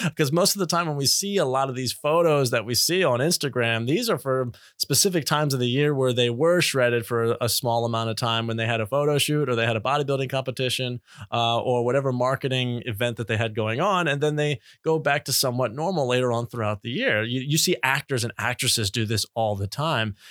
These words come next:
And because we think that they're shredded and, you know, you know, lean as hell at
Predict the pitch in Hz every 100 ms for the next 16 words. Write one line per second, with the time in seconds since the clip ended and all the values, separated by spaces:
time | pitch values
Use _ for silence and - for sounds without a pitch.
0 | - 127 127 127 196 151 - 165 156 127
1 | 123 113 - 120 123 123 123 110 104 110
2 | 113 113 110 107 113 110 107 107 117 131
3 | 127 107 123 123 117 110